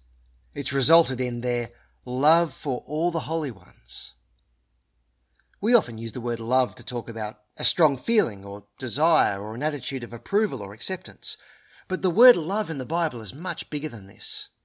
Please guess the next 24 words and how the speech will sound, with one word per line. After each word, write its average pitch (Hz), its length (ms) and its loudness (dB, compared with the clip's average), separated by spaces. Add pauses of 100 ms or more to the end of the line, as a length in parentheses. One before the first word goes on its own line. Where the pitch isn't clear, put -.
(800)
It 147 120 -6
often 170 340 -2
means 123 380 -6 (120)
practically 185 600 -8
helping 240 400 -6
people - 380 -14 (540)
and 147 220 -6
caring 202 440 -2
for 139 140 -10
their 139 160 -4
physical 151 460 -8
needs. 165 600 -12 (1160)
Older 226 220 6
versions 143 360 2
of 113 80 -6
the 120 60 -6
Bible 123 300 -4
often 147 280 -6
translated 135 560 -6
the 123 80 -6
word 113 180 -6
love 127 380 2
as 131 340 -4 (340)
charity. 220 560 -8